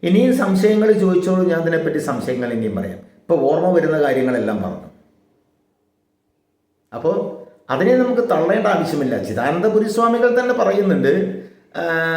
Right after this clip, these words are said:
അങ്ങനെ ചിന്തിച്ചാൽ നല്ലതാണ്, ജീവിതത്തിൽ ശാന്തമായി ജീവിക്കാൻ അങ്ങനെ സന്ദേശം നല്ലതാണെങ്കിൽ തീർച്ചയായിട്ടും നല്ലതാണെന്ന് അദ്ദേഹം പറയുന്നുണ്ട്.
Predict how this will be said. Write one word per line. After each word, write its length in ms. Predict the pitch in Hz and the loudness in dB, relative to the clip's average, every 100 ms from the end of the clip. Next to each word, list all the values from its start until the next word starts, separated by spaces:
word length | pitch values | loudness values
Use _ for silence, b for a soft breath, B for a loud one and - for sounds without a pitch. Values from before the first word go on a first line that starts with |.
| 160 165 143 | -4 -2 0
അങ്ങനെ 680 | 147 190 226 262 254 - - - | 2 2 2 2 0 -4 -10 -6
ചിന്തിച്ചാൽ 540 | - 180 196 196 202 185 | 0 2 2 0 0 2
നല്ലതാണ്, 720 | 165 165 185 175 170 170 156 | 0 2 2 2 2 0 0
ജീവിതത്തിൽ 480 | 156 160 170 165 170 | 0 0 -2 0 -2
ശാന്തമായി 580 | 160 147 156 170 165 165 | -2 -2 -2 -2 -2 -2
ജീവിക്കാൻ 720 | 156 156 160 170 165 170 B B B | 0 0 0 0 -2 -2 B B B
അങ്ങനെ 280 | 127 156 175 | -6 -4 -2
സന്ദേശം 480 | 151 147 156 160 160 | -2 0 0 0 0
നല്ലതാണെങ്കിൽ 600 | 147 151 175 170 180 190 | 0 0 0 0 0 2
തീർച്ചയായിട്ടും 580 | - 202 - 185 175 165 | 2 0 0 0 0 0
നല്ലതാണെന്ന് 380 | 143 147 147 147 | 0 0 0 -2
അദ്ദേഹം 320 | 135 123 123 | -2 -2 -2
പറയുന്നുണ്ട്. 460 | 104 95 92 92 | -2 -4 -6 -8